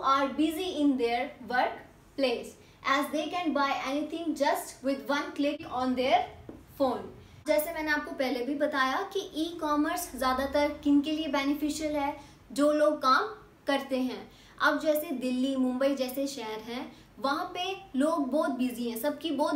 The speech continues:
busy life है। अगर उनकी दस बजे सुबह morning में duty start होती है तो हो सकता है रात को दस बजे ख़त्म हो, आठ नौ बजे ख़त्म हो, और वो लोग वहाँ बैठे काम करते वक्त भी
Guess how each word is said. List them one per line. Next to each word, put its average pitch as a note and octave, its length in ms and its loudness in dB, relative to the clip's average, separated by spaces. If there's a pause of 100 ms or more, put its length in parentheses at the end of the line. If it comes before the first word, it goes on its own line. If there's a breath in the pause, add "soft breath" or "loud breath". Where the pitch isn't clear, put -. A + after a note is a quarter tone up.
busy B3+ 280 0
life C4+ 340 -2
है। B3+ 220 -8 (300 loud breath)
अगर D#4 240 2
उनकी D#4 240 2
दस C4+ 280 2
बजे C#4 220 2
सुबह C#4 540 0
morning C4 400 2
में D4+ 100 4
duty C#4 280 2
start C#4 340 0
होती C#4 280 -2
है C#4+ 80 2
तो D4+ 160 -2
हो C4+ 200 0
सकता C4+ 340 -2
है C#4+ 180 0 (400 loud breath)
रात D4+ 440 6
को G4+ 80 2
दस D4 280 4
बजे D4+ 220 0
ख़त्म D4 320 0
हो, C4+ 180 -2
आठ B3+ 320 2
नौ B3 220 2
बजे D4 280 2
ख़त्म C4+ 360 -4
हो, B3+ 280 -4 (240 loud breath)
और C4+ 120 4
वो D#4+ 220 0
लोग E4+ 340 0
वहाँ C#4+ 340 2
बैठे C4 280 0 (140)
काम C#4+ 280 4
करते C#4 300 0 (120)
वक्त G3 280 -2
भी B3+ 180 0